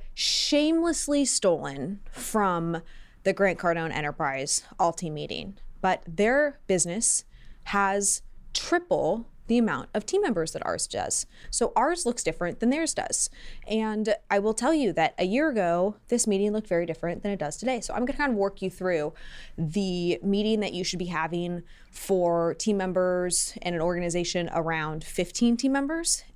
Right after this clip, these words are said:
and now what ours looks like, which is closer to forty team members, and just how things have evolved so that you have two different perspectives. And then the third perspective is what happens in an organization that has, it's some, it's like a hundred and twenty,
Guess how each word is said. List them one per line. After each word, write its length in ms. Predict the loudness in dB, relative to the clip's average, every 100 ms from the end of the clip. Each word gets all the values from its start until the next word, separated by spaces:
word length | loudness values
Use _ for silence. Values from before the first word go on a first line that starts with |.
| -2
and 160 | 0
now 280 | 2 2 2
what 240 | 2 2 2
ours 300 | 4 4 0
looks 260 | -2 -2
like, 340 | 0 -2 -2 -2
which 200 | -2 0
is 340 | 0 -2 -6 -6
closer 260 | -4 -4 -6
to 80 | -4
forty 280 | 0 0
team 200 | 0 -2
members, 420 | -4 -2 -2 -2 -2 -6 -4
and 140 | -4 -2
just 140 | -2
how 180 | -2 -2
things 300 | 0 2 2
have 120 | 0
evolved 540 | -2 -2 0 0 0
so 160 | 0 0
that 140 | 0
you 100 | 0
have 240 | -2 -2 -2
two 140 | 0
different 420 | 2 2 -2 -4 -12 -10 -2
perspectives. 640 | -2 0 -4 -4 -2 -2 -4 -10 -14 -6
And 140 | 0 2
then 100 | 2
the 100 | 0
third 300 | 2 2 2
perspective 560 | 0 0 -2 0 -2
is 160 | 0 0
what 160 | 0
happens 640 | 0 -2 -2 -4 -4 -4 -4
in 240 | -4 -2
an 80 | -2
organization 560 | -2 -4 -4 -4 -4 -6
that 120 | -6
has, 400 | -4 -2 -2 -2 -8 -20 -20 -20 -20 -16 -8
it's 120 | -2
some, 160 | -2 0
it's 140 | -2
like 100 | -2
a 40 | 0
hundred 260 | 0 0
and 100 | -2
twenty, 500 | 0 2 4 4 2